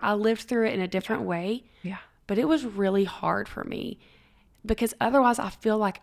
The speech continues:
Speaker 1: I'm not good enough.
Speaker 2: And there's something wrong with
Speaker 1: There's
Speaker 2: me.
Speaker 1: something wrong with me
Speaker 2: Yeah.
Speaker 1: because I'm struggling as a
Speaker 2: Mm-hmm.
Speaker 1: mom.
Speaker 2: Mm-hmm.
Speaker 1: And you obviously didn't if those were the best days of your life, <laughs> you know?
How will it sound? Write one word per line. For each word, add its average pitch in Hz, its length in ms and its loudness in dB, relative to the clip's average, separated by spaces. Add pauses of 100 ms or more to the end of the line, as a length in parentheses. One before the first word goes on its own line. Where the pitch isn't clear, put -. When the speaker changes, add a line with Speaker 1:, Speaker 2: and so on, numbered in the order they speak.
Speaker 1:
I'm 190 140 -2
not 190 340 -4
good 196 160 -4
enough. - 580 -6 (140)
Speaker 2:
And 185 120 6
there's 160 140 4
something 165 300 2
wrong 156 200 2
with 147 100 0
Speaker 1:
There's 226 140 6
Speaker 2:
me. 214 160 10
Speaker 1:
something 269 440 2
wrong 320 340 4
with 294 160 2
me 196 380 2 (180)
Speaker 2:
Yeah. 180 120 -8
Speaker 1:
because 214 220 -2
I'm 311 180 2
struggling 214 920 0 (140)
as 175 120 2
a 170 40 2
Speaker 2:
Mm-hmm. 151 120 2
Speaker 1:
mom. 160 380 4 (260)
Speaker 2:
Mm-hmm. 156 240 -6
Speaker 1:
And 226 120 4
you 254 120 4
obviously 240 480 4
didn't 254 280 2
if 214 100 0
those 208 180 2
were 214 120 2
the 202 100 4
best 190 340 4
days 185 280 6
of 180 100 4
your 180 180 4
life, 220 600 4
<laughs> - 40 -6
you 254 220 4
know? 226 420 2